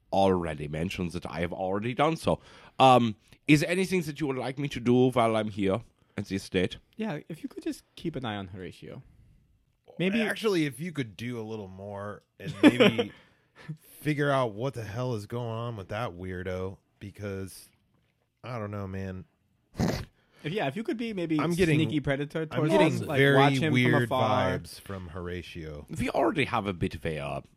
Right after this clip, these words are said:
Speaker 1: understanding, so I will, uh, lean into this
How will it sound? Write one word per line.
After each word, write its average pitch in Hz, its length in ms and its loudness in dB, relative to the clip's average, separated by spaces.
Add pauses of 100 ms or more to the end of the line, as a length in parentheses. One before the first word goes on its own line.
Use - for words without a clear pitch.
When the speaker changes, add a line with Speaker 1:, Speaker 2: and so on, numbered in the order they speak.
(120)
Speaker 1:
understanding, 98 760 -2
so - 220 -2
I - 160 -6
will, 220 240 -2
uh, 196 140 0 (160)
lean 196 340 -4
into 196 320 0
this 87 380 -4